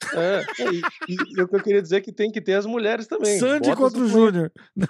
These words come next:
Speaker 1: bota as influenciador-, <laughs> bota as influenciadoras aí também, entendeu?
Speaker 2: Cara,
Speaker 1: Tem que
Speaker 2: será
Speaker 1: botar
Speaker 2: que
Speaker 1: esses
Speaker 2: mulher que
Speaker 1: caras.
Speaker 2: nunca lutou consegue evitar de dar unhada, puxar cabelo?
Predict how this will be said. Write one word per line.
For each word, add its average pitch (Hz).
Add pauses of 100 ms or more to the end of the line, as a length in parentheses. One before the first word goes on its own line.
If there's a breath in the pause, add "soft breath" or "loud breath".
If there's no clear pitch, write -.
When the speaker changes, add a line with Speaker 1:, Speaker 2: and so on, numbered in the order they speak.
(120)
Speaker 1:
bota 170
as 180
influenciador-, 196
<laughs> -
bota 143
as 165
influenciadoras 175
aí 131
também, 131
entendeu? 110
Speaker 2:
Cara, 202
Speaker 1:
Tem -
que 165
Speaker 2:
será 180
Speaker 1:
botar 247
Speaker 2:
que -
Speaker 1:
esses 254
Speaker 2:
mulher 180
que -
Speaker 1:
caras. 160
Speaker 2:
nunca 190
lutou 147
consegue 147
evitar 139
de 120
dar 127
unhada, 127
puxar -
cabelo? 123